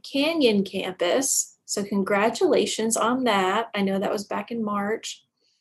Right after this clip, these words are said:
Um, you have lived all over the country. You're from Oklahoma.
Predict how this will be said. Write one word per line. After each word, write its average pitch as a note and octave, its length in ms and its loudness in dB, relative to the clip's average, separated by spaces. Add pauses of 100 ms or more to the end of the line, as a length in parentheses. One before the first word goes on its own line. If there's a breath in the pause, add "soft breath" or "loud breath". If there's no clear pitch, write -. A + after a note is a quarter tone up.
(760)
Um, A3+ 440 4
you A#3+ 260 2
have - 220 0
lived G3+ 460 2 (100)
all G#3 400 2
over F#3+ 540 2
the G3 100 -4
country. - 840 -8
You're F#3 180 2
from F#3+ 220 -6
Oklahoma. C4 920 2